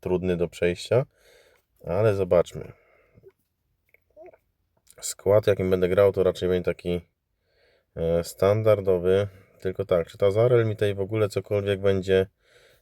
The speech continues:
e, dawała? Nie wiem, czy ona mi coś będzie dawała, bo i tak chyba się na sześć klocków nie odpalę, tylko krzewo. No ale w sumie odpalić krzewo na sześć klocków to też jest bardzo, mm, fajna sprawa.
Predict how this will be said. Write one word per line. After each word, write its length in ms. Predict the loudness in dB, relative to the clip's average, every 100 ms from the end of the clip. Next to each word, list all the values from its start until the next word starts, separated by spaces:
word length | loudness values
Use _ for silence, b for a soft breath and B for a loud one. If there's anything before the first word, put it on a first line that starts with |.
| _
e, 360 | -8 -4 -2 -4
dawała? 640 | 0 2 4 4 4 2
Nie 200 | 0 -2
wiem, 120 | 0 -2
czy 140 | -4
ona 40 |
mi 60 | -6
coś 120 | -6
będzie 160 | -6 -4
dawała, 420 | -4 -2 0 0
bo 300 | 0 0 -2 _ _ _ _ _ _ _ _ _ _
i 120 | -10
tak 220 | 0 0 2
chyba 160 | -2
się 100 | 0
na 80 | -4
sześć 220 | -4 -6
klocków 460 | -4 -4 -4 -10 -4
nie 220 | -2 -2
odpalę, 640 | -4 -4 -4 0 0 -2 -6 _ _
tylko 280 | -6 -2 -4
krzewo. 440 | 0 0 2 -4
No 140 | -4 0
ale 120 | 0
w 40 |
sumie 320 | 0 0 2 0 b b b -8
odpalić 480 | -4 0 0 -2
krzewo 300 | -8 -4 0
na 80 | 0
sześć 200 | 0 -4
klocków 420 | -4 -6 -4 -10
to 120 | -8 -4
też 240 | -4 -2
jest 320 | -6 -6 -18 b b b b
bardzo, 640 | -10 0 0 0 0 0 -2 _ _ -14
mm, 420 | -10 -8 -8 -8
fajna 680 | -6 0 0 0 0 -2 -4 -10
sprawa. 640 | -20 -4 2 4 4 -2